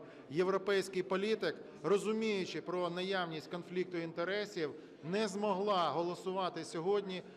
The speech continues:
за притягнення до відповідальності судді Кицюка і судді Царевич, оскільки вони безпосередньо приймали участь у розгляді її справ. Зрозуміло, що Юлія Володимирівна за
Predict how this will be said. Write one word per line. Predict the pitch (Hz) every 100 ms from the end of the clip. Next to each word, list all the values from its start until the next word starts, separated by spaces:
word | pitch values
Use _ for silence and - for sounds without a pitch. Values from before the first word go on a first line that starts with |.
| -
за | 139
притягнення | 180 180 185 208 185 175 170
до | 170
відповідальності | 170 175 170 175 196 185 175 175
судді | 165 170 160 180
Кицюка | 170 - 175 190 190 190 - - -
і | 165
судді | 160 185 160 196 170
Царевич, | - 175 180 202 190 175
оскільки | - 180 175
вони | 160 170 190
безпосередньо | 185 190 208 - 185 180 165 160
приймали | 165 165 170 170 147
участь | 165 185 196 185 - -
у | 147
розгляді | 165 185 170 165 165
її | 165 170
справ. | 170 165 160 139 117 - - - -
Зрозуміло, | 120 190 202 214 233 220 175
що | -
Юлія | 170 180 175
Володимирівна | 170 170 175 170 160 156 147
за | 147 196 208